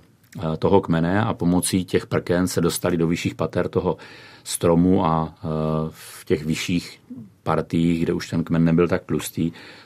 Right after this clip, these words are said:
potom byli schopni ten strom pokácet. Do té moderní podoby, eh, disciplína springboard, eh, přešla v podobě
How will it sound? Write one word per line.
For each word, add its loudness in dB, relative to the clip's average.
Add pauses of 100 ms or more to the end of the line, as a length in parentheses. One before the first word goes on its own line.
potom 0
byli 4
schopni -4
ten -2
strom 0
pokácet. -4 (400)
Do 0
té 6
moderní 6
podoby, 6
eh, 0
disciplína 0
springboard, 2
eh, 2 (640)
přešla 2
v -16
podobě 4